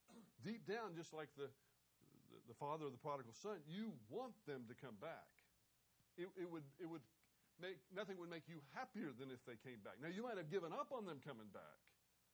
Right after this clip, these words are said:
but that's what you really want. That's what I mean. There is this familial, if I could use that term, there is this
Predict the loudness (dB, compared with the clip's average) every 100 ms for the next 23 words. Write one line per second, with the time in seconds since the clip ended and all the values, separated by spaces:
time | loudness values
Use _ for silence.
0 | _ _ _ _ -2 0 0 -2 -6 -6
1 | -6 -4 -2 -4 0 -2 0 -2 0 0
2 | 0 -2 -4 -12 -20 -10 -2 0 0 0
3 | -2 -2 -6 -4 0 2 2 2 0 -2
4 | -2 -4 -6 -18 _ _ -20 -20 _ _
5 | _ -6 -6 -4 -2 0 0 -2 -4 -4
6 | -4 0 0 0 -2